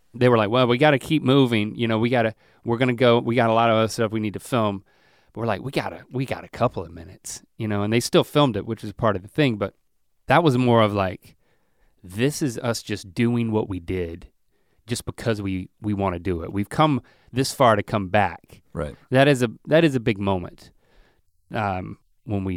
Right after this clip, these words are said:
Speaker 1: when we jumped in the water hole. So is it,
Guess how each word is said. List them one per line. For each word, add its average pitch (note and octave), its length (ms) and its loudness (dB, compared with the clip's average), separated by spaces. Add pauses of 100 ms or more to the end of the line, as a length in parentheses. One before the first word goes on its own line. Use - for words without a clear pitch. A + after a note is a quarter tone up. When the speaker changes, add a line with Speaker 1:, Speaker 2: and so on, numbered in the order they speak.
Speaker 1:
when G2 220 -8
we F#2+ 80 -6
jumped G2 260 -4
in F#2 80 -6
the F2 80 -8
water F2 360 -4
hole. E2 360 -14 (880)
So D3+ 160 2
is C3+ 120 4
it, C3 100 0